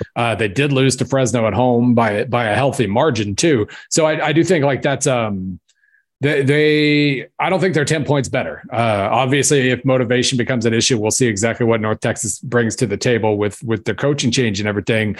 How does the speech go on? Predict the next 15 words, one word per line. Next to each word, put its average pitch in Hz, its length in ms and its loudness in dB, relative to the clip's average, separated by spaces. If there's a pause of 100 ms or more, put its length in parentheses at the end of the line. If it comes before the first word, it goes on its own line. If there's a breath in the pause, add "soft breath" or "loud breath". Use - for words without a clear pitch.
(240 loud breath)
But 123 140 2
it, 98 180 -4
based 139 320 -2
purely 160 420 2
on, 147 440 0
on 139 420 2
what 143 200 2
we've 139 200 2
seen, 151 320 0
I 120 80 0
think 127 220 0
it's 117 200 0
more 127 200 2
like 120 200 0
Boise's, 117 520 0